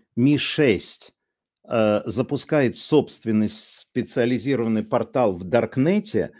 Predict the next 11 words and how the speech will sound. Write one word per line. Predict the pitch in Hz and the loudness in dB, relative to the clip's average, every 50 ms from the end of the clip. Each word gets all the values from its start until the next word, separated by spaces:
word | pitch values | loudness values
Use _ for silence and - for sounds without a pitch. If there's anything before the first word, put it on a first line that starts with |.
| _ _ _ _ _ _ | _ _ _ _ _ _
в | - - 117 | -6 -2 0
надежде | 123 117 107 156 160 127 101 113 113 | 0 2 2 2 0 0 0 -4 -2
привлечь | 117 - 131 131 120 131 131 131 117 117 - - | 0 2 2 2 2 2 2 2 0 0 -2 -2
новых | 120 117 117 104 98 - | 0 2 2 0 -2 -4
шпионов | - - - 117 117 113 110 107 101 98 90 | -8 -6 0 2 2 2 2 2 0 -2 -2
в | 90 107 | -2 -2
интернете, | 101 98 - 113 101 98 98 98 107 117 117 - 180 | -2 -2 -2 -2 -2 -2 -2 -2 -2 -2 -2 -2 -4
в | 165 | -4
частности, | - - 135 131 127 - - 147 135 - - - 131 | -2 -2 0 0 0 -2 -4 -6 -6 -6 -6 -4 -2
из | 127 110 95 | -2 -2 0
России. | 120 123 110 - - - - - - - _ | 0 -2 -2 -2 -6 -10 -12 -12 -12 -14 _